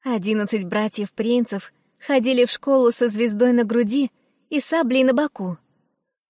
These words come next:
А писали они на золотых досках алмазными грифелями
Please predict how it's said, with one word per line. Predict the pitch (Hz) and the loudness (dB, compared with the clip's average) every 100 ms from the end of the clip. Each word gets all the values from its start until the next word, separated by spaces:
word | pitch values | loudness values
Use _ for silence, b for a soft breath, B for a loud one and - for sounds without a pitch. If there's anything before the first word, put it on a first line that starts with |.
| _ _ _ _ _ | _ _ _ _ _
А | - 285 | -4 -4
писали | 294 285 - 330 262 | -2 -2 0 0 0
они | 202 202 208 | -2 -2 -2
на | 214 | -2
золотых | 214 214 214 214 | 0 0 0 -2
досках | 233 285 - 190 - _ _ _ | -2 -2 -4 -10 -12 _ _ _
алмазными | 277 269 262 285 269 269 | 0 2 2 2 2 0
грифелями | 262 311 262 190 180 180 180 | 2 0 0 -2 -6 -4 -8